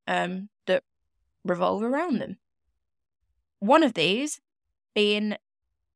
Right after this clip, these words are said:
about the Oglivie clan. I had to really think about that when I said it, um, so hopefully I've said it right. Um, during a clan conflict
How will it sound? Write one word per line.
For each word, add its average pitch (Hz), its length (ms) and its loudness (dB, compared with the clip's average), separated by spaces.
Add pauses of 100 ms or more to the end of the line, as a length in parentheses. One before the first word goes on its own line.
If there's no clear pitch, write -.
about 220 320 0
the 214 340 -4
Oglivie 233 460 -2
clan. - 380 -10 (880)
I 185 60 0
had 185 160 -2
to 185 100 -8
really 185 180 -6
think 180 180 -8
about - 200 -8
that - 140 -6
when 160 100 -8
I 170 40 -6
said 160 180 -12
it, 143 160 -6 (280)
um, 156 320 2 (560)
so - 120 -6
hopefully 180 320 -2
I've 208 60 -2
said 214 160 -4
it - 60 -10
right. 180 200 -8 (1800)
Um, 220 340 8 (300)
during 339 340 2
a 311 80 -4
clan 226 300 0
conflict 226 560 -4